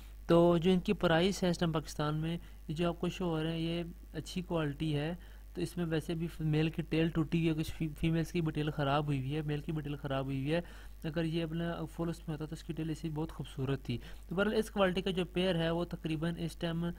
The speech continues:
सात आठ हज़ार रुपये का market में बड़ा pair है। अ, इससे महंगा भी हो सकता है। और जो इसके चूज़े हैं, चूज़े का rate भी तकरीबन, अ,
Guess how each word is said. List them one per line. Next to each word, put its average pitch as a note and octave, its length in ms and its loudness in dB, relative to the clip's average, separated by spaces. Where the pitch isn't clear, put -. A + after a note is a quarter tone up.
सात D#3 760 0
आठ D#3+ 240 2
हज़ार D3+ 240 0
रुपये D3 200 -4
का D#3+ 140 -2
market C#3+ 480 -4
में D#3+ 120 -2
बड़ा C3+ 220 2
pair B2 360 -2
है। A2+ 120 -4
अ, - 760 -6
इससे E3+ 280 -2
महंगा D3+ 320 0
भी E3+ 140 0
हो E3 180 0
सकता D#3+ 400 -4
है। D3+ 280 -2
और D3 480 -2
जो D3 300 -2
इसके D3+ 220 -6
चूज़े E3 380 0
हैं, F3 140 2
चूज़े D#3+ 320 0
का E3+ 120 0
rate D#3 260 2
भी D3+ 120 -2
तकरीबन, D3+ 500 -2
अ, D3+ 40 -6